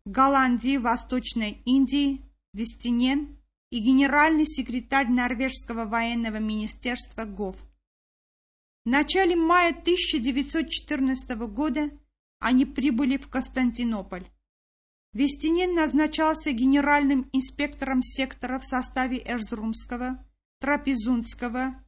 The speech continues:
и Сивасского вилаетов, а Гоф генеральным инспектором в секторе Ванского, Бетлисского, Харпутского и Диарбекирского вилаетов.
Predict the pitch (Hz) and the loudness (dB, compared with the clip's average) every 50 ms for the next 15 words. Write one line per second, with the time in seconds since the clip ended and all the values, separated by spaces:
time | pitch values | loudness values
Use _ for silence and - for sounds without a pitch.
0 | _ _ - 254 240 - - 262 220 226 240 233 240 - - - 240 247 233 202 | _ _ -6 -6 -4 -2 -2 -2 -2 0 0 -2 -2 -4 -6 -6 -6 -6 -6 -4
1 | 220 240 233 226 220 226 214 196 190 - - 180 - - _ _ _ _ _ _ | -4 -4 -2 -2 -2 -2 -4 -6 -8 -10 -12 -16 -16 -18 _ _ _ _ _ _
2 | _ _ _ _ _ _ _ _ _ _ - 196 226 233 196 - 302 330 339 339 | _ _ _ _ _ _ _ _ _ _ 4 4 4 4 4 2 2 2 2 0
3 | - - - - 254 254 262 269 262 277 277 269 262 254 240 226 226 - 240 226 | -4 -8 0 4 6 8 8 6 6 6 6 6 6 4 2 0 -2 -4 -4 -6
4 | - - - 254 277 269 - - 285 277 277 269 269 - - - _ _ _ _ | -6 -4 -4 -4 -4 -4 -4 -6 -4 -2 -2 -2 -2 -4 -8 -18 _ _ _ _
5 | - - - 285 285 277 - - 247 226 240 214 196 208 240 240 240 254 247 - | -10 -6 -2 -2 -2 -2 -2 -4 -4 -4 -4 -4 -4 -2 0 0 0 0 -2 -4
6 | - 269 262 240 269 269 262 254 - 202 233 240 - - 226 226 240 233 - - | -6 -6 -4 -2 -4 -4 -6 -8 -6 -4 -4 -4 -4 -4 -4 -2 -2 -4 -6 -6
7 | - 254 247 240 247 247 254 254 - - - 240 233 233 233 - - 233 226 226 | -6 -6 -6 -4 -6 -6 -8 -10 -12 -6 -2 -2 -2 -2 -2 -6 -8 -8 -8 -8
8 | - - - - 254 220 254 247 247 - - 226 220 190 - 247 240 226 214 208 | -10 -10 -8 -6 -6 -6 -6 -8 -8 -8 -10 -10 -8 -6 -4 -2 -2 -2 -2 -4
9 | 190 208 214 - - 220 214 - - - - 214 208 208 185 202 214 208 208 208 | -6 -10 -10 -8 -8 -8 -8 -8 -10 -12 -10 -10 -10 -8 -8 -8 -8 -6 -6 -6
10 | 202 190 190 - - 180 | -8 -8 -10 -10 -12 -16